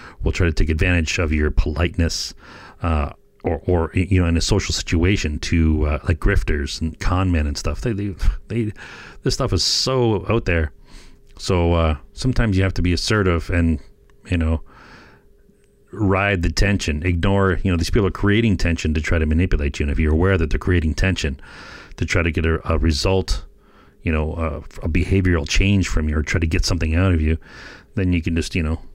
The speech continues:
tell them to fuck off kind of thing. All right, so what else do we have here? My little notes. Um, yeah, so there's a term, wetware.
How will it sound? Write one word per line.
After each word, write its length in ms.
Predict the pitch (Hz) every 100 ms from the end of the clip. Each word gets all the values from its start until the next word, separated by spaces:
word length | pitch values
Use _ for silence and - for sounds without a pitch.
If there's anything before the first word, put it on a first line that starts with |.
| -
tell 140 | - 87
them 20 |
to 60 | 80
fuck 280 | 101 85
off 220 | 85 95 -
kind 180 | 82
of 100 | 80
thing. 200 | - 87 - - - - - - - - - - - - - - - - - - - - - -
All 80 | 117
right, 200 | 92 82
so 160 | -
what 120 | 120
else 100 | 117
do 100 | -
we 60 | 104
have 220 | 101 101
here? 400 | - 101 98 87 -
My 100 | 98
little 240 | 98 95
notes. 480 | 98 101 92 - -
Um, 460 | 104 104 104 101 90 - - - - - - - - _ - _ _ - - - - _ _ - - _ _ -
yeah, 300 | 143 135 90
so 480 | - - 101 98 98
there's 200 | 101 87
a 80 | 98
term, 520 | - 110 104 101 82
wetware. 800 | 80 92 - 87 87 87 90